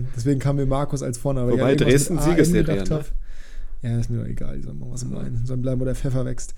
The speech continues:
Speaker 1: Ähm, und zwar am Anfang. So, ähm, das Thema, was ich jetzt noch hatte, oder das Thema, was ich jetzt dazu noch sagen wollte gerade, ist, generell muss man halt schauen, wie man jetzt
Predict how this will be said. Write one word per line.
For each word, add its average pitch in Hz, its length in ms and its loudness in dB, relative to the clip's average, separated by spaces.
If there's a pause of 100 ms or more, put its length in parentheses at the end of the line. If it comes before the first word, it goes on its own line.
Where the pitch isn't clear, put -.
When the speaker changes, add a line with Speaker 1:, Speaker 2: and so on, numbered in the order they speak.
(460)
Speaker 1:
Ähm, 131 640 0 (640)
und 135 100 0
zwar 151 140 2
am 147 80 -2
Anfang. 143 400 -2 (760)
So, 131 220 2 (220)
ähm, 156 280 6 (540)
das - 180 2
Thema, 190 320 4
was 165 140 0
ich 156 80 -2
jetzt 160 200 2
noch 151 140 0
hatte, 175 200 0
oder 147 180 0
das 135 140 -4
Thema, 160 220 -2
was 143 120 0
ich 139 60 -2
jetzt 147 160 -2
dazu 139 180 -2
noch 143 180 2
sagen 143 280 2
wollte 165 260 4
gerade, 147 260 2
ist, 151 300 -2 (600)
generell 160 600 4
muss 160 200 -2
man 156 140 2
halt 147 160 0
schauen, 160 580 0 (120)
wie 151 100 -2
man 151 280 0
jetzt 143 480 -2